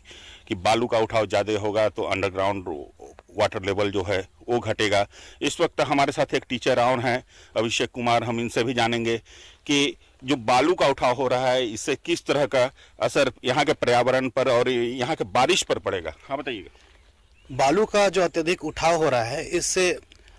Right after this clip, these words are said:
Speaker 2: हमारा जो इकोसिस्टम है उस पर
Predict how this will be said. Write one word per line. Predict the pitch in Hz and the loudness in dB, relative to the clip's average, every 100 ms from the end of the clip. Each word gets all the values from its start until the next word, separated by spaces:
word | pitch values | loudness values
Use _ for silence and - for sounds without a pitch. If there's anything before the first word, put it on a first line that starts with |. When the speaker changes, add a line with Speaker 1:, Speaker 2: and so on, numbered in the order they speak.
| - | -6
Speaker 2:
हमारा | 143 156 156 | -2 0 0
जो | 143 151 147 - - - - - - | 2 2 2 -2 -18 -20 -20 -20 -12
इकोसिस्टम | 135 - 202 160 - 131 123 | -8 -2 -2 0 -2 -4 -6
है | 139 - - _ 143 | -10 -14 -20 _ -10
उस | - | -6
पर | 165 156 | -2 -2